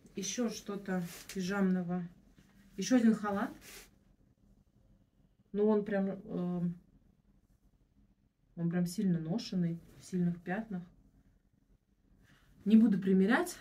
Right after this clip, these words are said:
В общем, розовый. А м-, даже на видео видно, что он переливается желтыми, желтыми пятнами. Ужас. О!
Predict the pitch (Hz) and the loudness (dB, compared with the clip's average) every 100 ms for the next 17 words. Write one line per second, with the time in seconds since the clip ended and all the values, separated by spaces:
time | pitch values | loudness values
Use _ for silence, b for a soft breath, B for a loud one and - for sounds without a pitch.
0 | - 190 185 196 208 311 254 196 175 170 | -6 -4 -2 0 2 2 2 2 2 -2
1 | - 185 196 190 208 214 226 185 170 165 | -4 -2 0 0 2 4 4 0 -2 -2
2 | 226 226 - 180 190 180 175 175 220 226 | 0 -2 0 0 2 2 2 2 0 -2
3 | 180 170 196 202 190 185 175 170 185 180 | -2 -2 -4 -2 -2 -2 -4 -8 -8 -6
4 | 190 180 175 165 156 - - 156 165 156 | -4 -2 -4 -8 -14 -16 -16 -16 -14 -14
5 | - - - - - - - - - - | -16 -16 -12 -14 -14 -20 -20 -20 -12 -10
6 | - - - - - - - - - - | -8 -12 -14 -20 -20 -20 -20 -20 -20 -14
7 | - - - 190 190 | -12 -12 -4 2 2